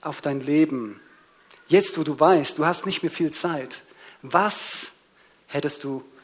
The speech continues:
anders gemacht?" Und sie war überrascht, weil die meisten Leute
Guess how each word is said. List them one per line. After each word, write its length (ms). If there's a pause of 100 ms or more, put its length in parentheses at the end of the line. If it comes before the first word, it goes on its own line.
(200)
anders 340
gemacht?" 400 (2750)
Und 100
sie 140
war 160
überrascht, 720
weil 180
die 100
meisten 460
Leute 560